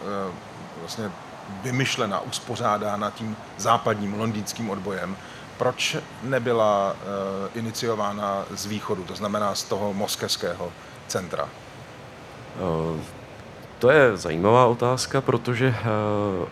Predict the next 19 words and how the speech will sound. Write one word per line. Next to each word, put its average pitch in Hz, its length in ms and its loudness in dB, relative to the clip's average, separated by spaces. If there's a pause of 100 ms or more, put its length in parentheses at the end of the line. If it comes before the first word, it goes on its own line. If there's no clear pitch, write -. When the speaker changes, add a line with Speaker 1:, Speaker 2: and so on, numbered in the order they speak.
(280)
Speaker 2:
ono 117 160 8
to, 127 260 8 (120)
to 117 100 -2
východní 135 460 2
centrum, 95 460 0
které 95 440 6 (160)
se 101 140 -6
v - 80 -10
té 98 140 8
době 98 180 6
teprve 104 320 6
rodí, 95 320 4
eh, - 960 -4
už - 100 -6
samozřejmě 101 320 4
také 98 260 4
vysazuje 85 400 4
parašutisty. 78 720 0
Eh, 76 460 -4